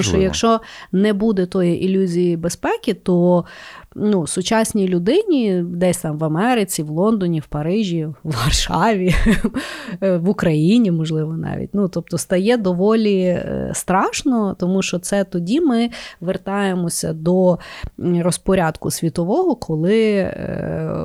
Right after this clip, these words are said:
Speaker 1: в кого більша армія, той і рішає. А теоретично ми як вид хотіли рухатися в інакшу сторону. І зараз мені здається, що, е,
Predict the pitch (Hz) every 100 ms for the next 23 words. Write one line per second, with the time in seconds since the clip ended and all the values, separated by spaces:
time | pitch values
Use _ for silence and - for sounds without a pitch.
0 | - - 214 208 180 170 185 - - 190
1 | 269 320 214 180 202 196 202 - - 151
2 | 127 127 - 156 151 151 147 - 175 170
3 | 170 165 294 381 - 277 247 233 - _
4 | _ _ _ _ _ _ - - - 185
5 | 202 185 160 156 - - 160 147 302 381
6 | - - - 170 - 226 277 220 196 -
7 | 165 214 247 226 - 196 190 180 170 165
8 | 190 202 151 - - - - 139 - -
9 | - - - - - - - - 180 175
10 | 226 285 - 208 208 208 196 202 196 190
11 | 175 - 175 165 160 - 165 165